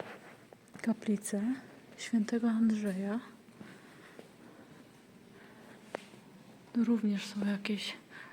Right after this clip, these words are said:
relikwia świętych u stóp świętego Andrzeja.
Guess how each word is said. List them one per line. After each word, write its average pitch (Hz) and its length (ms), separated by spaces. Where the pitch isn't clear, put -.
relikwia 208 680
świętych 220 760
u 202 40
stóp - 360
świętego 220 540
Andrzeja. 214 600